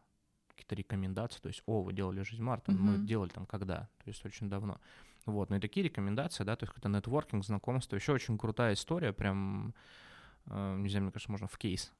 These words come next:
Speaker 1: класть, да, ты очень хорошо знакомишься, общаешься с, эм, с одним человеком из стороны клиента, будь там
Speaker 2: Мгм.
Speaker 1: бренд-менеджер, там кто угодно,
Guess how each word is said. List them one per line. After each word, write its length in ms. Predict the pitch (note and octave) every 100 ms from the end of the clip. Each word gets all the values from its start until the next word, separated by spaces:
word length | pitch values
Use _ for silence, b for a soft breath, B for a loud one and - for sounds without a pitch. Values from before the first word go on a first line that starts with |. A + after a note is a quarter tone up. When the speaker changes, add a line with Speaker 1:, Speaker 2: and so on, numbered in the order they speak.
| _
Speaker 1:
класть, 220 | - G2+
да, 120 | A2
ты 100 | A#2
очень 200 | A2+ -
хорошо 440 | - G#2 - C3+ A2+
знакомишься, 680 | G#2 G2 - G#2+ F#2+ - G2
общаешься 680 | - A#2 G2+ G2 - F#2+
с, 240 | G2+ - -
эм, 1300 | G2+ G2+ G#2 F#2+ G2 G2 F#2+ F#2+ G2 G2 F#2+ G2 F#2+
с 100 | -
одним 160 | G#2 G#2
человеком 280 | - - F#2+
из 60 | -
стороны 280 | A2 G2+
клиента, 440 | - A2+ G3 G#3+ A#2
будь 220 | G#2+ F#3+
там 160 | F#3+ G3
Speaker 2:
Мгм. 20 |
Speaker 1:
бренд-менеджер, 520 | G#3 - G3+ B2+ G2
там 140 | G2+ F#2+
кто 160 | B2
угодно, 380 | G2+ G#2+ F#2 F2